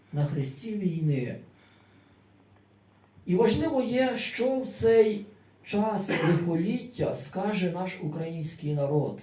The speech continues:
які слова промовить до Спасителя. Чи буде хулити, проклинати, зневажати Бога, кажучи: «Боже, чого ця війна? Тебе немає, ми в Тебе не віримо,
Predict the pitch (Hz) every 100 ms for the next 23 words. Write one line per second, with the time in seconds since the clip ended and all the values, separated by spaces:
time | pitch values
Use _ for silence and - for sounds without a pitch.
0 | - - _ _ _ _ _ _ - 151
1 | 269 262 220 208 220 220 185 190 202 214
2 | 190 165 165 - 160 147 185 185 139 -
3 | - - _ _ _ _ _ _ _ _
4 | - 233 208 269 254 214 - - - 196
5 | 202 208 240 220 180 170 190 196 190 196
6 | 214 226 220 190 147 190 196 202 202 240
7 | 247 220 202 170 240 214 190 202 214 202
8 | - 196 185 214 233 208 143 120 117 -
9 | _ _ _ - - _ _ _ - 226
10 | 190 226 240 214 185 180 175 185 196 196
11 | 131 - - - _ _ _ - - _
12 | _ _ 190 160 190 175 170 180 180 156
13 | 120 113 - _ _ _ - 147 131 165
14 | 180 - 170 165 165 170 190 202 151 123
15 | 113